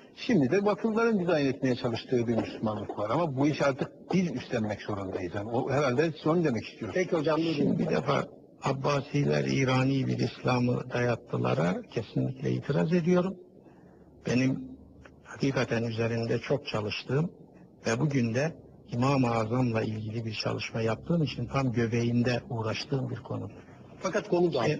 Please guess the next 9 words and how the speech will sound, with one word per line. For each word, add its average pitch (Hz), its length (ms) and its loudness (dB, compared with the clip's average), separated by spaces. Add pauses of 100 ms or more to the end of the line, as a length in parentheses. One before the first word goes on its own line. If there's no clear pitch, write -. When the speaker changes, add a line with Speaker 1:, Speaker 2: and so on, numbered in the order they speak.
(120)
Speaker 3:
E, 127 40 -6
dağılmayacak. 151 760 0 (380)
Emeviler 160 920 2 (1700)
İmam-ı 147 340 6
Azam'ı 127 580 2 (460)
mevaliden 127 720 2
olduğu 120 520 0 (420)
ve 127 40 2
Arap 127 400 2